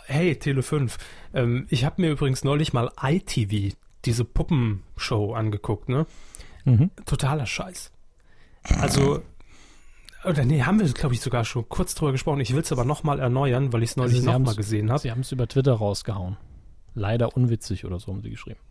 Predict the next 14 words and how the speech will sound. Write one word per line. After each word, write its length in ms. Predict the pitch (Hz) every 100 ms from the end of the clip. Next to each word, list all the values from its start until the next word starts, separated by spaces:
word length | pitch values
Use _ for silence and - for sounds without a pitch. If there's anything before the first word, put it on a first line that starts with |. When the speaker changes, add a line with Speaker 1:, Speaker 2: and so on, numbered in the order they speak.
| -
Speaker 1:
Ja, 360 | 131 120 165 - - - -
ähm, 480 | 160 143 139 139 139 - - - - - - - - - - -
es 160 | 156 -
ist 340 | 185 - -
wirklich, 460 | 165 - 175 - -
also 300 | - 135 170 - - -
da 120 | - -
kommen 260 | - 170 175
ja 100 | 170
gar 220 | - 165
keine 300 | - 165 120
Gags 300 | 107 107 -
bei 140 | - 107
rum. 240 | 101 107